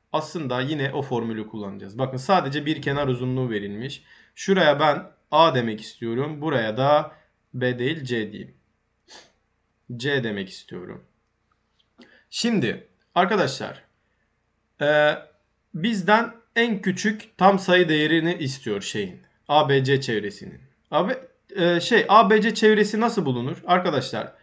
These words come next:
A artı C artı on bir değil mi? Bu bizim çevre A B C'miz. Şimdi bize ne lazım o zaman?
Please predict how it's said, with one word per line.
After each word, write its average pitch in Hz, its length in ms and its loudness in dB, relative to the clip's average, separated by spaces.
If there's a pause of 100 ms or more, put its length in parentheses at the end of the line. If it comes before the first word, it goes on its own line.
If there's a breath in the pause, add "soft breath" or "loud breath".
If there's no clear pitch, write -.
(320 soft breath)
A 202 380 4
artı 101 540 -6
C 180 320 4
artı 151 680 -4
on 170 220 -2
bir 165 200 -4
değil 190 180 4
mi? 156 260 -4 (600)
Bu 185 180 -2
bizim 196 280 -2
çevre 185 360 2
A 160 240 8
B 143 160 4
C'miz. 110 500 -4 (180)
Şimdi 175 420 -6
bize 214 360 0
ne 233 120 0
lazım 135 340 4
o 117 60 -2
zaman? 147 440 -4